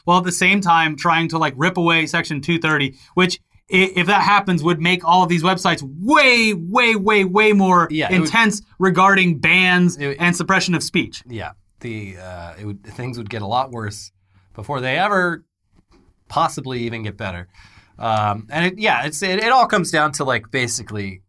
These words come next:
Speaker 2: the platforms themselves have free speech, which is, like, the Section two thirty grants them the, the free speech, and, and that free speech is expressed by them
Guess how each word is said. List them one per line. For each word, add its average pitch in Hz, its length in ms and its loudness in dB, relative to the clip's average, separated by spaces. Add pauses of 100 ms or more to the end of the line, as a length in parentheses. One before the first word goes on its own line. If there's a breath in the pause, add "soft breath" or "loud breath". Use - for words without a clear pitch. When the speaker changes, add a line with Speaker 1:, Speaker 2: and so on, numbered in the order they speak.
(220)
Speaker 2:
the 127 120 -14
platforms 151 540 -4
themselves 127 520 -4
have 127 320 -4 (140)
free 113 320 -8
speech, 139 460 -6 (540)
which 104 240 -10
is, 98 220 -18
like, 107 160 -10 (260)
the 110 100 -16
Section 131 320 -6
two 143 140 -6
thirty 143 260 0
grants 135 320 -2
them 143 300 -4 (920 soft breath)
the, 131 260 -4 (100)
the 143 100 0
free 156 240 0
speech, 165 300 0
and, 139 380 -6
and 131 220 -6
that 131 200 -4
free 151 140 -2
speech 147 260 -2
is 135 120 -8
expressed 156 380 -2
by 147 160 0
them 165 420 -2